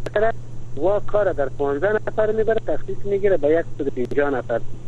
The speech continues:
پانزده نفر می‌گیره، او هم از پیش کامش، اما بودجه ایشانه از صد و بیست نفر یا ماشک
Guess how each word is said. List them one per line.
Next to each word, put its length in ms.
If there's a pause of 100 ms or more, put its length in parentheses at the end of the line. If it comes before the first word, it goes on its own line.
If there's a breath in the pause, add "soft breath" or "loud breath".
(120)
پانزده 280
نفر 360
می‌گیره، 440
او 180
هم 100
از 140
پیش 200
کامش، 320 (340)
اما 260 (140)
بودجه 340
ایشانه 440 (280)
از 100 (320)
صد 100
و 40
بیست 220
نفر 300
یا 140
ماشک 260